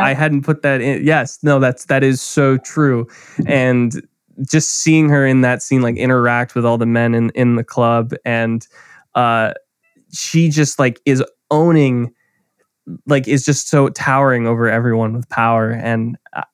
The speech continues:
it, it was so, it was so great and refreshing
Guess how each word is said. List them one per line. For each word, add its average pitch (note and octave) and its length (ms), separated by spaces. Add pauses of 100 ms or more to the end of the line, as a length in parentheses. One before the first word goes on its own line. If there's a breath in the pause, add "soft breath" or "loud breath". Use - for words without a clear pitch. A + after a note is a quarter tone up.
(160)
it, B2+ 140
it C3 220
was C3+ 160
so, D3 460
it C3 80
was C3 120
so E3+ 240
great C#3 260
and A#2+ 340
refreshing C3 840